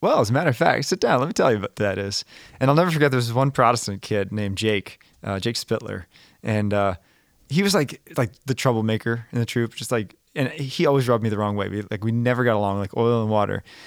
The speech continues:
And one day he saw me with a scapular and he's like, "What's that?" And I was like, and I kinda explained, it's like, "Well, you know, it's a symbol of my devotion to Mary. And I believe that, you know,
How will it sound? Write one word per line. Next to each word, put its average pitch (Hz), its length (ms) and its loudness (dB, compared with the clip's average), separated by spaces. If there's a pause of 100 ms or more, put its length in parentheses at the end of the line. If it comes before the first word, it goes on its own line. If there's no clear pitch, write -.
(200)
And 123 300 2
one 151 180 2
day 123 180 4
he 123 220 0
saw 110 220 2
me 107 80 0
with 98 100 -6
a - 20 -6
scapular 143 380 -2
and 107 80 -2
he's 104 80 -4
like, 107 140 -4
"What's 127 100 -4
that?" 107 220 0
And 101 80 -8
I 107 40 -6
was 104 40 -4
like, 104 100 -6
and 107 100 -6
I 98 60 -4
kinda 104 180 -4
explained, 101 340 -6
it's 113 100 -6
like, 113 120 -6
"Well, 107 120 -2
you 107 40 -2
know, 98 60 -2
it's 104 140 -8
a - 60 -12
symbol 113 320 -2
of 104 40 -2
my 107 100 -2
devotion 110 380 -4
to - 80 -8
Mary. 147 460 2
And 110 100 -2
I 107 60 -2
believe 104 320 -4
that, 101 240 -4
you 104 60 -4
know, 101 220 -4